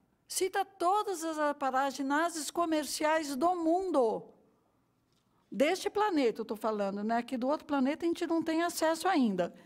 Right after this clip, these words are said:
mas não produz, não tem referência da China. E como eu disse, não é?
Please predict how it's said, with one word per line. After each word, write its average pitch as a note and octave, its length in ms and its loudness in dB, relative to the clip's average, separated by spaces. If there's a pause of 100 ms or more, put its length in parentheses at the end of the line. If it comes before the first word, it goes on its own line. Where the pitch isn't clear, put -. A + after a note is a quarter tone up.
(320)
mas B3+ 240 0
não C#4 460 0
produz, C4+ 760 -2 (340)
não C#4 180 0
tem C#4+ 200 -4
referência B3+ 600 -2
da A#3+ 140 -2
China. - 480 -10 (1500)
E A#3 100 -4
como D4+ 220 0
eu E4 120 0
disse, F#3+ 520 -6
não G3 120 -10
é? G#3+ 200 -6